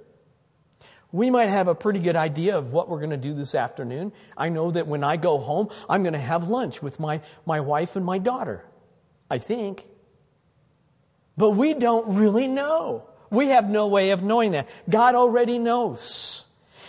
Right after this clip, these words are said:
God is infinitely complex. He tells us exactly what things are most important to know. Even though in his complexity and his, his total difference from us,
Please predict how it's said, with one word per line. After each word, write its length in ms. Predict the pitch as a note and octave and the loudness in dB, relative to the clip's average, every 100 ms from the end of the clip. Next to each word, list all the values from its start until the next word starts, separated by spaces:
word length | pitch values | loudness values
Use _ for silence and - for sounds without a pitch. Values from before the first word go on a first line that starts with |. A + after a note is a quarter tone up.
| - - | -12 -2
God 300 | F#3 A#3 C4 | 4 4 4
is 320 | B3+ G3+ F#3+ - - | 4 4 2 -8 -4
infinitely 760 | B3+ C#4+ C4+ D4+ C4+ B3+ C4 A#3+ | 0 0 0 0 2 2 0 0
complex. 1000 | A#3 G3+ F#3 - G#3+ G#3+ - - - - - - - - | 0 -4 -2 4 4 4 -2 -4 -4 -6 -14 -20 -20 0
He 160 | G#3+ | 0
tells 320 | G3+ A3+ A3 G#3 | 4 6 6 4
us 180 | E3 | 2
exactly 1160 | G3 E3 D3 C#3+ A3+ C4 C4 G#3+ D#3 C#3 C#3+ - - - _ _ _ _ _ _ _ _ _ - | 0 -2 -2 4 6 6 2 0 0 0 0 -6 -18 -20 _ _ _ _ _ _ _ _ _ -10
what 460 | C3 D3+ F#3 - | -2 4 4 2
things 360 | - F#3 E3 D3 - | 2 2 0 -4 -2
are 100 | D3 | 0
most 340 | D3+ C#3+ - | 0 -2 -4
important 520 | D3 E3+ D3+ D3 A2 | -10 -6 -6 -6 -10
to 100 | C3+ | -8
know. 340 | C#3+ E3+ G2 F2 _ - - | -8 -10 -12 -16 _ -10 -2
Even 260 | C4+ C#4+ | 0 4
though 200 | A#3 A#3 | 6 6
in 100 | A3 | 6
his 240 | F#3+ G3+ G3+ | 4 2 0
complexity 800 | F3+ D#3+ - B3 - A#3+ A3 G3+ | -4 -2 2 2 2 0 2 2
and 100 | F3 | 2
his, 240 | E3+ D3+ - - | -2 -4 -12 -6
his 280 | F#3+ E3+ C3+ - - _ _ _ - | 0 0 0 -8 -20 _ _ _ -10
total 540 | - A#3 C4+ C#4 C4 | -2 4 4 6 2
difference 520 | G3 B3+ B3 F3 - | 4 4 4 -2 -4
from 240 | - G3+ G3 | 0 2 2
us, 400 | F#3+ B2+ - | 0 -4 -10